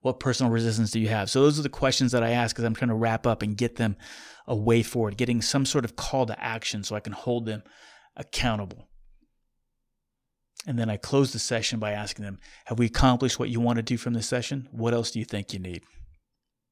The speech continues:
And then I close it out. So that's the method. So the, the T, go, row, to grow, topic, goal, uh, outcome, topic and goal, mainly the, the, the three questions I gave you. So what's on your mind?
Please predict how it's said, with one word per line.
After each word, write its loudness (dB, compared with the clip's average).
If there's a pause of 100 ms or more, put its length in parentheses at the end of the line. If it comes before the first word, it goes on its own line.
(260)
And -6
then -6
I -10
close -4
it -4
out. -6 (1300)
So 2
that's 6
the 6
method. 2 (160)
So -2 (120)
the, -14
the -10
T, -4
go, 2
row, 2
to -6
grow, 2 (100)
topic, -2 (160)
goal, 0 (720)
uh, -10 (180)
outcome, -2
topic 2
and 2
goal, 4
mainly 4
the, 2 (720)
the, -6
the -8
three 0
questions 2
I 2
gave 2
you. 4
So -2
what's -4
on -2
your -4
mind? 4